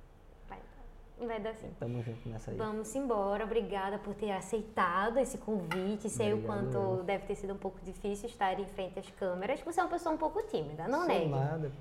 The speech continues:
Speaker 2: pô.
Speaker 1: É sim, amor.
Speaker 2: Só um pouquinho.
Speaker 1: Só um pouco. Enfim, obrigada pelo convite. É, esse foi o nosso primeiro convidado do nosso Laricast, é do Arrancando do
Speaker 2: Laricast.
Speaker 1: Sul.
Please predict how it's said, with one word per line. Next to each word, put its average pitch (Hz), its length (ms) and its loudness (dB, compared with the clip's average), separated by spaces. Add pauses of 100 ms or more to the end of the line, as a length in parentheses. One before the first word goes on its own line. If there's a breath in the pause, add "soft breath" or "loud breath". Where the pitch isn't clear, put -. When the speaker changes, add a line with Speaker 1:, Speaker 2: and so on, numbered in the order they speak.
(140)
Speaker 2:
pô. - 60 -6
Speaker 1:
É 320 120 -4
sim, 156 440 -6
amor. 165 140 -6
Speaker 2:
Só 165 120 2
um - 60 2
pouquinho. 139 360 2 (260)
Speaker 1:
Só 269 60 -6
um 262 80 -2
pouco. - 360 -12 (480 loud breath)
Enfim, 226 200 -2
obrigada 262 320 12
pelo 262 200 8
convite. 247 680 4 (380 loud breath)
É, 240 420 12
esse 254 140 10
foi 269 100 10
o 247 40 8
nosso 233 420 4
primeiro 233 360 6
convidado 202 680 2 (320)
do 190 160 0
nosso 190 280 2
Laricast, 196 920 4
é 330 180 -4
do 208 80 2
Arrancando 120 300 6
do 117 60 6
Speaker 2:
Laricast. 113 260 6
Speaker 1:
Sul. 285 300 8